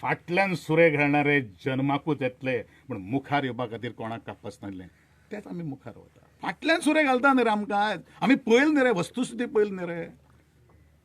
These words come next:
आनी तातूंत भितर आतां खतखतें थोडें हें एड जाल्लें आहा, ताचेर मागीर उलयतां.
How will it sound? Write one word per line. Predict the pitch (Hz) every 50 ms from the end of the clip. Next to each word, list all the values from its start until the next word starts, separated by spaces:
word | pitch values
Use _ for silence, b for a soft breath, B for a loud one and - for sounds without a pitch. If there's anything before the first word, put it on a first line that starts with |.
| _ _ _
आनी | - 185 170
तातूंत | 214 220 214 254 254
भितर | 262 226 254 254
आतां | 247 254 254 -
खतखतें | - 185 - - - 262 254 262 294 285
थोडें | 226 208 254 247 254
हें | 240 240 240 233 233 233 214 208 202 214 - 196
एड | 196 185
जाल्लें | 170 175 165 156 151 143
आहा, | 131 117 143 147 - - _ _ _ _ _ -
ताचेर | 190 226 254 254
मागीर | 247 247 269 269
उलयतां. | 247 214 190 175 160 139 131 120